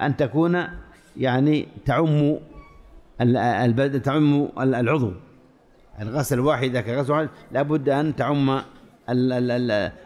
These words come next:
العضو كله، الوجه مثلا كله، واليد إلى المرفق،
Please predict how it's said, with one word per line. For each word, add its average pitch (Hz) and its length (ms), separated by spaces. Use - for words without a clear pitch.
العضو 147 300
كله، 123 400
الوجه 127 300
مثلا 123 260
كله، 127 480
واليد 127 1160
إلى 120 280
المرفق، 131 400